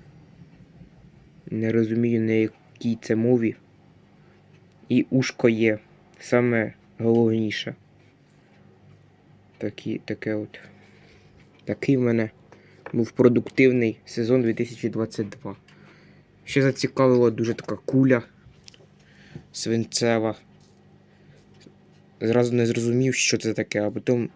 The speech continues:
зрозумів, що це куля свинцева.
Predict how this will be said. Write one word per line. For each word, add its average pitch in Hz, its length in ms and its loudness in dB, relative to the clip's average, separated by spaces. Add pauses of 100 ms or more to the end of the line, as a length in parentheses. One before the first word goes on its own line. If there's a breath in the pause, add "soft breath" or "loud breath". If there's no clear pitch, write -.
зрозумів, 117 480 -2
що - 120 -8
це 113 140 -4
куля 104 360 -6 (2000 soft breath)
свинцева. 107 760 -4